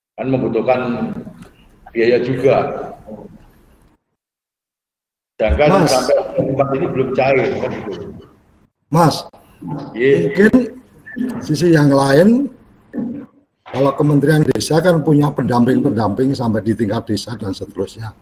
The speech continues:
Speaker 1: Betul.
Speaker 2: <coughs> Mungkin ada keluhan atau apa tentang pendamping, silakan.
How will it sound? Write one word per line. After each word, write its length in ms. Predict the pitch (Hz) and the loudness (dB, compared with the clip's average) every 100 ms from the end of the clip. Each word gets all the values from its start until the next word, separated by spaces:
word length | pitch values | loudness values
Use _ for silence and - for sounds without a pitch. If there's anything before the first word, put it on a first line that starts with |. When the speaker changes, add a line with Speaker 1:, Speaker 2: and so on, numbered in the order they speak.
| _ _ _ - | _ _ _ -12
Speaker 1:
Betul. 320 | 123 127 131 | -8 -6 -6
Speaker 2:
<coughs> 1200 | 120 - - 269 - - 262 196 - - - - - _ _ _ - - - - - | -8 -4 2 2 4 6 6 6 2 2 2 0 -16 _ _ _ -14 -12 -12 -16 -8
Mungkin 240 | 165 185 180 | -2 0 2
ada 240 | 156 156 | 2 2
keluhan 400 | - 160 175 180 | 4 4 6 4
atau 240 | 175 156 | 4 2
apa 160 | 156 185 | 2 2
tentang 240 | 180 160 | 2 0
pendamping, 400 | 156 127 113 151 | 0 -2 0 0
silakan. 320 | 165 139 113 | 2 0 0